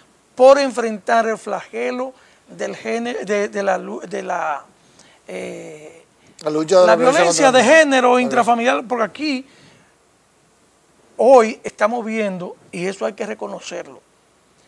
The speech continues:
Speaker 1: violencia de género porque le dio a esa muchacha, pero si hubiese sido a ti, a mí o cualquier hombre, hubiese ocurrido porque este es un hombre violento que se cree dueño y señor en Baní porque tiene una pistola, un dinerito o un dineral,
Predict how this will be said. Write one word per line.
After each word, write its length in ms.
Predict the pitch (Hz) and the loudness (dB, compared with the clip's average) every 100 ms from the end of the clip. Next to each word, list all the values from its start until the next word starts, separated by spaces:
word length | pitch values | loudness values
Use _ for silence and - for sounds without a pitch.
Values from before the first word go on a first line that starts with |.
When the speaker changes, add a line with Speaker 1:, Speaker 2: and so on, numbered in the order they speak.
| _ _ _ _ _ _ _ _ | _ _ _ _ _ _ _ _
Speaker 1:
violencia 520 | - 180 202 220 240 277 | -14 -6 -4 -4 -2 0
de 80 | |
género 340 | 233 277 294 214 | 0 -2 -2 -4
porque 260 | - - | -10 -8
le 140 | 214 196 | -6 -6
dio 240 | 175 262 | -6 -2
a 60 | 277 | -2
esa 120 | 240 | -2
muchacha, 500 | 202 180 170 165 175 | -4 -6 -8 -6 -8
pero 160 | 175 190 | -12 -12
si 120 | 190 | -10
hubiese 240 | 202 214 | -10 -10
sido 180 | 233 262 | -8 -6
a 80 | 247 | -6
ti, 340 | - 294 311 - - - | -6 -6 -6 -8 -20 -10
a 100 | 185 | -8
mí 220 | 180 247 | -6 -6
o 120 | 285 240 | -6 -6
cualquier 300 | 240 262 254 | -8 -4 -4
hombre, 320 | 233 220 320 _ _ _ - | -2 -4 -8 _ _ _ -16
hubiese 280 | 185 202 254 | -10 -8 -8
ocurrido 320 | 247 240 262 | -6 -6 -6
porque 160 | 214 | -8
este 120 | 202 214 | -10 -10
es 80 | |
un 100 | 269 | -6
hombre 220 | 254 254 254 | -4 -2 2
violento 640 | 269 269 277 247 - - - _ _ - - - | 6 8 8 4 -2 -6 -6 _ _ -20 -18 -8
que 100 | 220 | -6
se 220 | - 202 | -4 -4
cree 200 | 226 254 | 4 4
dueño 300 | 240 262 277 | 6 2 2
y 60 | |
señor 640 | 254 262 226 247 262 233 196 _ _ _ | -2 -2 0 2 2 2 -2 _ _ _
en 180 | 226 220 | -8 0
Baní 320 | 208 220 262 | 0 0 -2
porque 300 | 202 233 196 | -6 -8 -8
tiene 240 | 180 220 240 | -6 -6 -4
una 220 | 247 240 | -4 -4
pistola, 600 | 247 - 277 254 226 - _ _ - | -8 -2 4 6 4 2 _ _ -12
un 180 | 190 | -8
dinerito 680 | 196 240 254 254 269 180 254 - _ - | -4 -2 0 0 -2 -6 -12 -14 _ -12
o 140 | 190 | -6
un 180 | 190 220 | -4 -2
dineral, 580 | 233 240 247 262 254 | -2 0 4 4 2